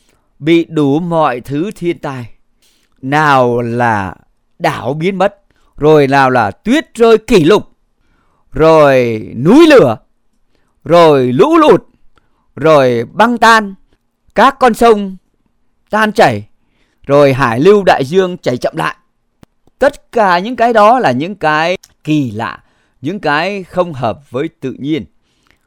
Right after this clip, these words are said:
Và nếu mà đã không hợp với tự nhiên á, sẽ là những cái khủng hoảng, những cái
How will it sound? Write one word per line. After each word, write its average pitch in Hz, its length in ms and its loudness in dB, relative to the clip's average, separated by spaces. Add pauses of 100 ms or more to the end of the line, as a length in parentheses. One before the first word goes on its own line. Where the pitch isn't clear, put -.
(160)
Và 117 320 -4
nếu 123 280 -2
mà 143 160 -4
đã - 100 -8
không 190 280 -6
hợp 113 260 -8
với - 80 -8
tự 113 160 -10
nhiên 143 360 -8
á, 151 80 -16 (400)
sẽ 139 560 -6
là 104 240 -8
những 113 280 -14
cái 117 360 -10
khủng 98 260 -14
hoảng, 82 280 -14
những 120 180 -14
cái 110 320 -18